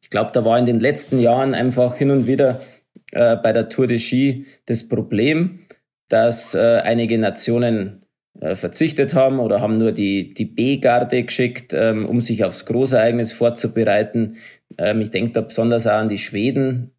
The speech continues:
Ähm, da war ich auch noch mit aktiv, die zweitausendzehn fast verzichtet haben, dann, äh, zweitausendvierzehn auch. Und da waren sie aber natürlich beim Großereignis Olympische Spiele, äh, waren sie sehr erfolgreich und wurde ihnen damit eigentlich auch recht gegeben, äh,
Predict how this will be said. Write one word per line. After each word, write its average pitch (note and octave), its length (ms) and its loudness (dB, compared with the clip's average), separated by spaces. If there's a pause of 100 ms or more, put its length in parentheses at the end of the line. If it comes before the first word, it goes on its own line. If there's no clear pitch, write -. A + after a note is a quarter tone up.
(120)
Ähm, A2 240 0
da G#2+ 100 -2
war G#2+ 140 2
ich G#2+ 160 -4
auch A2 40 2
noch B2+ 120 2
mit B2+ 220 2
aktiv, A#2+ 580 0
die G2+ 160 -8
zweitausendzehn B2+ 840 -2 (420)
fast - 380 -2
verzichtet - 560 -2
haben, B2 320 2
dann, G#2 280 0
äh, G#2 220 -2
zweitausendvierzehn A2+ 640 -2
auch. A2+ 160 2
Und C#3 80 2
da B2 120 2
waren A#2 140 2
sie C#3 80 2
aber B2 140 4
natürlich C3 380 0
beim A2+ 180 2
Großereignis C3 760 2
Olympische A#2+ 440 -2
Spiele, C3+ 500 0 (460)
äh, - 80 -2
waren A#2+ 460 4
sie B2 100 2
sehr B2+ 240 2
erfolgreich D3 720 2
und B2+ 360 -2
wurde C#3 260 2
ihnen C3+ 260 2
damit A#2+ 320 2
eigentlich B2 420 2
auch A#2 140 4
recht D3 260 0
gegeben, G#2 480 -2
äh, G#2 400 0